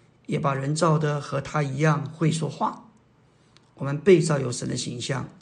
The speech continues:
在说话上，我们也代表神。我们有神的形象，也要代表为他掌权。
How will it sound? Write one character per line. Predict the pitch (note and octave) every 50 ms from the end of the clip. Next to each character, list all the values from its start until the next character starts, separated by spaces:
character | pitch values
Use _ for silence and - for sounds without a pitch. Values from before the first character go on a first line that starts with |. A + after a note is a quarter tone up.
| _ -
在 | - E3 D3+ C3+ C3
说 | B2 - - E3
话 | D#3 - - E3+ D3
上， | - - F3 D#3 D#3+ D#3+ - - - - -
我 | - D#3+
们 | C#3 C#3+ D#3+ F3+
也 | E3+ C#3
代 | B2 - - D3+ C3
表 | - - - -
神。 | - - - - - - - - - _ _ _ _ _ _ _ _ _ _ _ -
我 | - D#3+
们 | E3 F3+
有 | F3+ E3
神 | D3 D#3+ - C3+
的 | C#3
形 | C3+ - - C3 A#2+
象， | - - D3 C#3 - - - - - - _ _ _
也 | - - C3 - - - -
要 | - G#3+ F#3+ F3 E3 D#3
代 | D#3 D#3+ F3+ F#3 D#3+ C3+
表 | - - B2 - - - - - - _ _ _ _ _ _ _ _ _ _ _ _ _ _ _ _ _ _ _ _ _ _ _ _ _ _ _ _ _ _ -
为 | G3+ F#3 D#3
他 | - A#2+ B2 C3+
掌 | - - - -
权。 | - - -